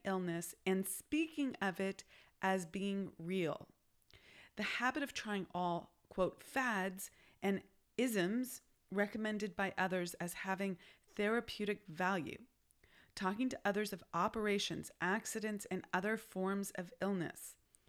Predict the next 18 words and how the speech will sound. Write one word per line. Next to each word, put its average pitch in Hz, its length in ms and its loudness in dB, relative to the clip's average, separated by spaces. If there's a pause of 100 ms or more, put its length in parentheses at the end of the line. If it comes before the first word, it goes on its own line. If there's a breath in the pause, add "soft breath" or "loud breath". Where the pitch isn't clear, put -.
(260 loud breath)
Experimenting 180 720 0
with 202 180 -4
diets, 254 600 0 (240 soft breath)
physical 160 440 -4
exercise, 196 720 -2 (220 loud breath)
reducing 180 680 0
systems - 720 -6 (240 loud breath)
without 180 520 0
professional 165 580 -4
guidance. 151 600 -6 (440)
Trying 185 340 4
home 226 420 0
remedies, 190 500 0 (520 loud breath)
patent 208 340 2
medicines, 180 720 0
and," 170 220 0
quote, - 340 0 (180)
"quack 170 360 0